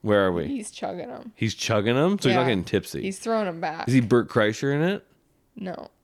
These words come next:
Speaker 1: He's not Bert Kreischer in it.
Speaker 2: Like, oh, I thought you said, "Is he Bert Kreischer in it?" Like,
Speaker 1: Oh,
Speaker 2: I thought
Speaker 1: no,
Speaker 2: you
Speaker 1: no,
Speaker 2: meant,
Speaker 1: it's not Bert
Speaker 2: "Is
Speaker 1: Kreischer.
Speaker 2: this Bert
Speaker 1: No, is
Speaker 2: Kreischer?"
Speaker 1: he, like
Speaker 2: It's your pilot.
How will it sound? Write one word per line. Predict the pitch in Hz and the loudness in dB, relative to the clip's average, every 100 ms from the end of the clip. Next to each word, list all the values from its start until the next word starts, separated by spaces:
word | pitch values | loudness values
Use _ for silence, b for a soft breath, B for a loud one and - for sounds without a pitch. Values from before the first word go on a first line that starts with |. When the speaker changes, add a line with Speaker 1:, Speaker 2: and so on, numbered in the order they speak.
| _ _ | _ _
Speaker 1:
He's | - 107 | -6 0
not | 104 107 101 | 2 2 0
Bert | 87 - | -4 -4
Kreischer | 73 - 78 | -6 -6 -8
in | 65 | -8
it. | - - | -12 -2
Speaker 2:
Like, | 196 180 - 208 | 0 0 -2 0
oh, | 196 | 0
I | 196 | 0
thought | 233 214 | -2 -4
you | |
said, | 214 220 | -4 -6
"Is | 196 202 | -6 -4
he | 214 | -6
Bert | 180 - 185 185 | -6 0 0 0
Kreischer | - 180 - 175 | -4 -4 -6 -8
in | - 170 | -8 -10
it?" | 185 - | -12 -8
Like, | - 196 | 0 2
Speaker 1:
Oh, | |
Speaker 2:
I | |
thought | - | 6
Speaker 1:
no, | 220 | 4
Speaker 2:
you | 202 | 6
Speaker 1:
no, | 92 | 4
Speaker 2:
meant, | 202 | 4
Speaker 1:
it's | 196 | 4
not | 196 | 2
Bert | 101 - | 2 4
Speaker 2:
"Is | 165 | 4
Speaker 1:
Kreischer. | - | 2
Speaker 2:
this | 196 185 | -2 -2
Bert | 202 196 | -2 2
Speaker 1:
No, | 127 120 | 4 6
is | 113 | 4
Speaker 2:
Kreischer?" | 107 | 2
Speaker 1:
he, | 127 | 2
like | 117 104 98 - | 6 6 4 -4
Speaker 2:
It's | 190 - | -10 -6
your | 220 185 | -6 -6
pilot. | - - - - - | -6 -8 -8 -10 -14